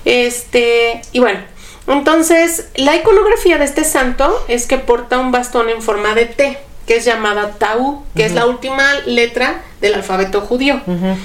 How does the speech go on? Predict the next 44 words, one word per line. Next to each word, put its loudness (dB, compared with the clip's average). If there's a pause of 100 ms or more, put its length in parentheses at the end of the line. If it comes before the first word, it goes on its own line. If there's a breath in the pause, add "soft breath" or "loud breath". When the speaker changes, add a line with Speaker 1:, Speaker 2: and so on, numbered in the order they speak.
(180 loud breath)
Speaker 1:
Y 2
esta 2
significa -4
las -2
cosas -2
últimas -2
o 4
el 0
destino 0
final -2
que -6
tú -6
tienes, -10 (220)
¿sale? -2
Speaker 2:
Ok. -10
Ujú. -8
Speaker 1:
Entonces, 0
cuando 0
ves 2
a 0
un -2
santo -4
que -18
tiene -8
por -8
ahí -6
esa -10
T, -12 (200)
Speaker 2:
Ajá, -2
Speaker 1:
ya 0
Speaker 2:
es -2
Speaker 1:
en 2
Speaker 2:
por 4
Speaker 1:
automático 0
Speaker 2:
eso. -2
Speaker 1:
te -12
está -4
diciendo -2
que -12
es -10
San -2
Antonio 0
Abad. 0 (180)
Speaker 2:
Ajá. -2